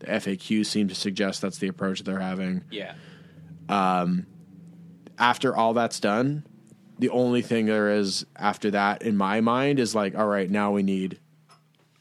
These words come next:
Speaker 1: an updated edition.
Speaker 2: Yeah.
Speaker 1: And
Speaker 2: I
Speaker 1: then
Speaker 2: think
Speaker 1: you can start on the next black books that are gonna go out, off into other areas, like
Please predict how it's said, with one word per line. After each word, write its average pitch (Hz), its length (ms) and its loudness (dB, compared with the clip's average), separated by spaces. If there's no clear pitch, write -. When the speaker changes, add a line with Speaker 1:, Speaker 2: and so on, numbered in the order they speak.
Speaker 1:
an 120 100 2
updated 98 420 0
edition. - 400 -8
Speaker 2:
Yeah. 87 220 -6
Speaker 1:
And 113 120 0
Speaker 2:
I 139 80 4
Speaker 1:
then 160 260 4
Speaker 2:
think 156 80 4
Speaker 1:
you 143 80 4
can 127 140 0
start 113 320 2
on 110 80 2
the 110 80 2
next 104 280 0
black 101 300 0
books 98 320 -4
that 101 140 -2
are 101 80 -2
gonna 101 240 -2
go 98 200 -2
out, 101 220 -2
off 101 320 -2
into 101 180 -4
other 95 460 -4
areas, 104 640 0
like 95 180 -6